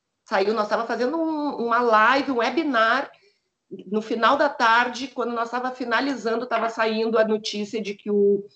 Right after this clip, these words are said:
secretário tava a, a, a, deferindo a prorrogação do imposto de renda e de outras obrigações. Então, isso foi algo que nos deu uma, um,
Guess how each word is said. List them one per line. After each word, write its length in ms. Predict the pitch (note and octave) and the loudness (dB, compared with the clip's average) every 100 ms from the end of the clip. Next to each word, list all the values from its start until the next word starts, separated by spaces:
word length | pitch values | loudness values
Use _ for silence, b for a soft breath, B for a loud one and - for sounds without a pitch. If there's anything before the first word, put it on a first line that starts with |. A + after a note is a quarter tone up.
| b _ | b _
secretário 580 | - G3+ G3+ F#3 F3+ G3 | -2 2 2 2 4 4
tava 240 | G3+ G3 G3 | 4 4 4
a, 200 | - F#3 | 2 -2
a, 800 | - E3+ E3 D#3+ D3+ D3+ C#3 - _ _ D3 | 0 2 2 2 0 -2 -4 -10 _ _ -4
a, 100 | D#3 | -2
deferindo 680 | D#3+ F3 G3 F#3 F3 G3+ | 0 2 4 4 4 2
a 320 | F#3 E3+ E3 D3+ | 4 6 6 4
prorrogação 540 | F3+ F3 F#3+ F#3 F#3 | -2 0 0 0 -2
do 60 | F#3+ | -4
imposto 320 | F#3 F3+ F3+ | -4 -8 -8
de 120 | D3 | -2
renda 180 | E3+ G#3 | 0 0
e 60 | G3+ | 0
de 120 | F3+ | -2
outras 260 | F#3+ F#3+ | -2 -2
obrigações. 840 | E3+ E3 D#3+ F#3 F#3+ F#3+ D3+ D3+ - | -2 -2 0 2 2 2 -4 -10 -10
Então, 220 | - G#3+ - | -4 -4 -4
isso 260 | A#3+ - | -8 -8
foi 420 | C4 A3+ A3 B3+ B B B | -4 2 4 2 B B B
algo 240 | - G#3 A#3+ | 2 4 2
que 120 | B3 | -2
nos 140 | A#3 | -2
deu 140 | F3 G#3 | 2 2
uma, 240 | A#3 A#3 - | 2 -2 -6
um, 160 | F#3+ | -10